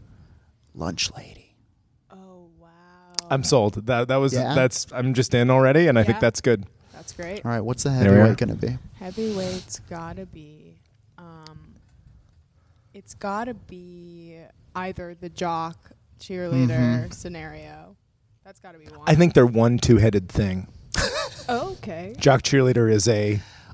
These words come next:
Speaker 1: Okay.
Speaker 3: is
Speaker 1: So
Speaker 3: a somehow on the same team, and they may occupy the same body. <laughs>
Speaker 1: Okay, so we'll say, we'll say <coughs> principal versus coolest kid in school.
Speaker 3: Yeah.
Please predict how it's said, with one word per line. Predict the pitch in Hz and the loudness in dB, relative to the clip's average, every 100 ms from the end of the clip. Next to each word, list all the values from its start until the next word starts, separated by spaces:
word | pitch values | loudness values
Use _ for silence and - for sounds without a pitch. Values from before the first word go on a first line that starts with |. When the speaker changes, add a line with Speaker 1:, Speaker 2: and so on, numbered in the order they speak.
| - | -8
Speaker 1:
Okay. | 147 160 120 120 - _ _ _ _ _ _ _ _ - | -2 -2 -2 -6 -16 _ _ _ _ _ _ _ _ 0
Speaker 3:
is | 143 123 | 4 6
Speaker 1:
So | |
Speaker 3:
a | 127 127 | 6 4
somehow | - 156 151 160 147 | 4 4 6 6 6
on | 131 | 4
the | |
same | 117 135 123 | 4 4 2
team, | - 135 151 165 123 | 0 0 0 0 -2
and | 117 | 0
they | 113 | 2
may | 113 117 120 117 - - _ - - - | 2 2 2 0 -6 -18 _ -20 -6 0
occupy | 117 113 120 | 2 4 4
the | 101 | 4
same | - 98 | 2 2
body. | 87 87 - - | 0 0 0 -2
<laughs> | - _ _ _ - | -6 _ _ _ -6
Speaker 1:
Okay, | 139 135 135 | -4 -2 -2
so | 113 143 127 127 | 0 2 2 0
we'll | 110 139 | 0 0
say, | 135 165 147 139 135 | 2 2 2 2 0
we'll | - 131 | -2 -2
say | - 143 131 - - | 0 2 4 4 4
<coughs> | - - | 2 0
principal | - 175 - 190 190 196 | 2 2 0 2 4 2
versus | 160 139 - 110 | 0 -2 -2 -8
coolest | - 117 120 - | -6 -4 -4 -4
kid | 135 123 | -4 -4
in | 127 | -4
school. | - 113 107 104 120 _ _ _ _ _ _ _ _ _ - | -4 -4 -6 -6 -12 _ _ _ _ _ _ _ _ _ 0
Speaker 3:
Yeah. | 123 98 | 4 4